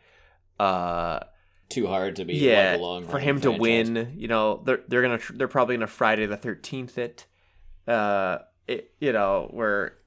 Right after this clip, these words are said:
Speaker 1: which is fine, but I, I don't
Speaker 2: I
Speaker 1: think
Speaker 2: can already think of several ways that they can,
Speaker 1: Yeah.
Speaker 2: that they can retcon this movie to
Speaker 1: One of
Speaker 2: make
Speaker 1: the
Speaker 2: a
Speaker 1: easiest
Speaker 2: franchise.
Speaker 1: ones has to do with the ending. We didn't get a chance to talk about in the spoiler cast, so you, no one knows what I'm talking about, but if you watch the movie, you do.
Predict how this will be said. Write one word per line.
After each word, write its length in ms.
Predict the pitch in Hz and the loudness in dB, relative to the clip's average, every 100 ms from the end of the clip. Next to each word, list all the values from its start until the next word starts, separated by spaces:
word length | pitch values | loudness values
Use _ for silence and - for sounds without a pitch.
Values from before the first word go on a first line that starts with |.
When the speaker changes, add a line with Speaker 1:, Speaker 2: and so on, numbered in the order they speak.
| _ _ _ _ _ - - - - | _ _ _ _ _ -20 -20 -12 -4
Speaker 1:
which 400 | 208 214 220 - _ - | 2 2 0 -16 _ -6
is 220 | 208 - | -4 -2
fine, 320 | 196 139 95 | 0 2 0
but 200 | - - - | -6 -6 2
I, 380 | 269 339 294 - | 2 4 0 2
I 140 | 180 | 4
don't 220 | 196 220 - | 4 2 0
Speaker 2:
I 100 | - | 0
Speaker 1:
think 60 | |
Speaker 2:
can 100 | 127 | 2
already 220 | 107 113 | 2 2
think 200 | 107 113 | 0 -4
of 100 | 104 | -4
several 420 | - 120 120 117 98 | -2 0 2 2 2
ways 280 | 95 87 | 2 2
that 140 | 127 107 | 0 -2
they 120 | 87 | 0
can, 80 | 113 | 2
Speaker 1:
Yeah. 240 | 311 98 - | 2 2 0
Speaker 2:
that 140 | 104 | -4
they 120 | 85 | -4
can 180 | 85 80 | -6 -10
retcon 440 | 67 - 95 78 82 | -12 -6 -4 -4 -4
this 160 | 95 | -6
movie 240 | 85 165 170 | -6 -8 -6
to 120 | - | 2
Speaker 1:
One 120 | 208 | 4
of 60 | 208 | 4
Speaker 2:
make 100 | 165 | 2
Speaker 1:
the 100 | 196 | 0
Speaker 2:
a 20 | |
Speaker 1:
easiest 240 | 196 185 135 | 0 0 0
Speaker 2:
franchise. 100 | 151 | 2
Speaker 1:
ones 360 | 131 127 117 | 2 0 -6
has 320 | 139 131 127 - | -2 -2 0 -4
to 100 | 127 | -2
do 240 | 123 120 | 0 0
with 340 | 107 113 107 - | 0 -2 -4 -4
the 160 | 117 | -2
ending. 440 | 117 127 104 101 104 | -2 -2 -4 -4 -4
We 80 | 107 | -6
didn't 160 | 110 | -6
get 80 | 107 | -6
a 40 | |
chance 200 | 104 107 - | -6 -8 -6
to 40 | |
talk 120 | 110 | -6
about 120 | 107 | -4
in 40 | 104 | -6
the 40 | |
spoiler 320 | 107 - 143 110 | -6 -6 -4 -4
cast, 320 | - 117 - | -2 -4 -2
so 360 | 117 107 104 - | 0 2 0 -4
you, 300 | 120 202 208 | -2 0 0
no 200 | 147 208 | 4 4
one 200 | 285 135 | 4 0
knows 220 | 95 101 | -2 -6
what 60 | 101 | -6
I'm 60 | 104 | -6
talking 320 | 101 98 101 | -4 -4 -6
about, 320 | 101 123 - | -4 -4 -4
but 120 | - - - _ _ | -12 -14 -20 _ _
if 200 | 135 151 | -8 -6
you 80 | 127 | -4
watch 320 | 110 123 131 | 2 2 2
the 60 | - | -2
movie, 200 | 156 165 | -6 -6
you 160 | 107 113 | -8 -10
do. 260 | - 104 | -8 -10